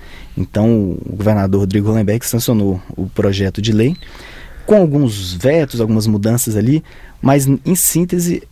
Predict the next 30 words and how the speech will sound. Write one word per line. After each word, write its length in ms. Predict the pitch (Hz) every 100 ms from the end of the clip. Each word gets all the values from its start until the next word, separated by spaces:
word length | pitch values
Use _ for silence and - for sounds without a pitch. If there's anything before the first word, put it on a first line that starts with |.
| -
é, 400 | 117 120 123 123 - - - - - -
ficou 360 | - - 127 143
autorizado, 720 | 147 175 139 107 117 135 127
sem 340 | - - 151
restrição 580 | 131 131 - 107 - 110
de 140 | 98 92
número 280 | 101 110 92
de 120 | -
carros, 760 | - 117 127 107 101 98 - - - - -
como 460 | - 104 98 90 87 - - -
havia 340 | 92 95 101
sido 720 | 90 - 98 - 101 95 87 -
ali 380 | 90 92 92 87 - - - - -
cogitado, 720 | 117 95 90 101 120 110 98
né? 140 | 110 127 - - -
Então, 760 | 104 107 123 127 131 117 71 - -
uma, 180 | - 123 -
uma, 160 | 127 120
foi 140 | 160
uma 40 | 143
proposta 320 | 139 147 147
bastante 440 | 135 127 175 -
ampla, 360 | 135 165 220 240 - - - - -
que 120 | 110
agora 220 | 110 113
o 140 | 107
governador 440 | 95 107 104 107 101 71
ainda 160 | 98 107
vai 100 | 104
ter 140 | 107